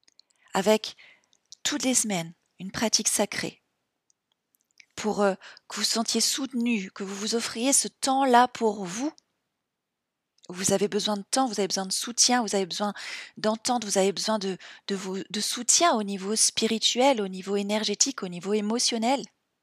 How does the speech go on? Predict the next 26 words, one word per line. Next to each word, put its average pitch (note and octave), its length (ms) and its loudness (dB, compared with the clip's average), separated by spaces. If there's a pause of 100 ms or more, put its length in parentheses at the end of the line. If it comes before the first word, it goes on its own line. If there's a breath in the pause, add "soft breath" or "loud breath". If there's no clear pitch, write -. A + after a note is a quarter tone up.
(2250 loud breath)
Une C4 140 0
fois B3+ 200 2
par A3+ 200 -2
semaine, F3 460 -4 (420)
une G#3 160 -4
vidéo, F#3 420 -4 (360)
une G3+ 120 -12
pratique, - 540 -6
un G3 100 -6
rituel, F#3 500 -4
une G3 100 -10
méditation. F#3 640 -4 (2250 loud breath)
Une D4+ 160 2
fois C#4+ 220 4
par B3+ 220 2
mois, A3+ 160 0
on A3+ 60 0
se - 80 -4
retrouve G3+ 420 -8 (160)
dans F#3+ 120 -6
des G3 120 -2
cercles G#3+ 460 2
de F#3+ 80 -6
femmes, E3 380 -4 (540)
en G3+ 80 0
visio, F#3+ 480 0